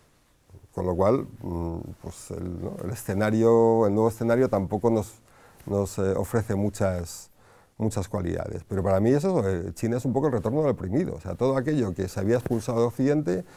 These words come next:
la planificación, eh, la centralización, todo aqu-, ¿no? que habíamos desdeñado como ya poco eficiente, lo han recogido ellos, se lo han aprovechado para hacer un imperio. O sea, que es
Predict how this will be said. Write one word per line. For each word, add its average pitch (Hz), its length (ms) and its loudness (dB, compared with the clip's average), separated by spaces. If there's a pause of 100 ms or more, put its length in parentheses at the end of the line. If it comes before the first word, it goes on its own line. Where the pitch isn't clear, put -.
(360)
la 107 160 4
planificación, 107 1200 2
eh, 98 400 2 (220)
la 98 120 0
centralización, 104 1300 2 (200)
todo 151 180 6
aqu-, - 180 -6
¿no? 190 240 0 (240)
que 107 80 0
habíamos 113 340 4
desdeñado 120 360 4
como 107 200 2
ya 113 120 6
poco 117 200 0
eficiente, 160 520 0
lo 101 100 2
han 98 60 0
recogido 123 420 2
ellos, 147 240 2
se 113 60 -4
lo 104 60 -2
han 110 60 0
aprovechado 110 480 -2
para 71 140 -4
hacer - 140 -6
un - 80 -6
imperio. - 360 -8 (160)
O - 40 -14
sea, 50 140 -8
que 50 80 -10
es - 280 -14